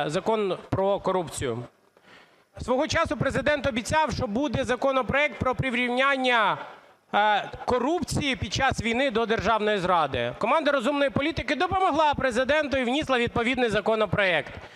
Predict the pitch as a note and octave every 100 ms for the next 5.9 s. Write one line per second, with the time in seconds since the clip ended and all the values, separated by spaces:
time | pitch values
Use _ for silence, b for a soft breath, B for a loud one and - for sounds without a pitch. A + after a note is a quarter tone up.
0 | B B B _ E3 E3 D4+ D#4 C4+ G#3+
1 | B3+ C#4+ D4 C#4 C#4 G#3+ E3+ E3 A3 C#4+
2 | E4+ A#3 C4 A#3 A#3+ A3+ G#3+ G3 - F3+
3 | - A#3+ A3 G#3+ G#3 A#3 G#3+ G#3+ A3+ C4
4 | G#3 G#3 F3 G3 A3 F#3 G3+ F#3+ A3+ A3
5 | G#3 G3+ - G3 F#3+ F3 D#3 C3 A#2